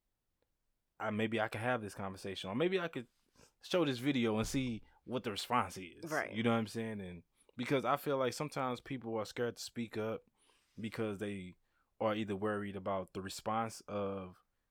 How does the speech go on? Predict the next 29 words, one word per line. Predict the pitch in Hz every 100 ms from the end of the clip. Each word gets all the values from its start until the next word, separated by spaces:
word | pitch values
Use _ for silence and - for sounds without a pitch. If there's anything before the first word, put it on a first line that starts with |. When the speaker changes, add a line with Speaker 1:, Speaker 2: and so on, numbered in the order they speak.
| -
Speaker 1:
getting | 120 101
a | 92
negative | 101 113 104 95
answer | 117 127 123 131 120 117
Speaker 2:
Mm-hmm. | 147 127 135 131 -
Speaker 1:
or, | 117 117 113 107 101 92 _ _ _ _ -
Speaker 2:
Being | 156
Speaker 1:
you | -
know, | -
Speaker 2:
thought | 147 139
of | 127 113
differently. | 113 - - - 82 123
Speaker 1:
Yeah, | 113 95 85 85 -
so | - 113 104
they | 101 104
don't, | 107 104 101 82
they | 95
don't | 98 98 90
mention | 107 - 98
it, | 95 90
but, | 92 87 - -
you | 107
know, | 98 90
that, | 98 113
I | 117
think | 131 104
that | 104 110 90 - _ _ _ _ _
might | - 113 107
be | 110 107 98 82